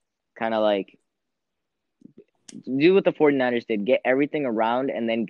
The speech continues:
focus on the quarterback last. So you have Jared Goff now; he's young. Make him play through these bad teams,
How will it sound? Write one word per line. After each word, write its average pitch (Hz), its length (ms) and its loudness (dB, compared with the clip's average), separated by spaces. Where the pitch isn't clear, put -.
focus 120 300 -4
on 117 80 -4
the 110 80 -6
quarterback 98 440 -4
last. 85 340 -14
So - 80 -2
you 135 60 6
have 156 100 2
Jared 143 260 4
Goff 127 200 0
now; 117 180 -2
he's 110 160 -2
young. 107 380 -4
Make 127 180 0
him 143 100 0
play 131 280 0
through 123 160 -2
these 113 160 -4
bad 107 300 -2
teams, 110 420 -8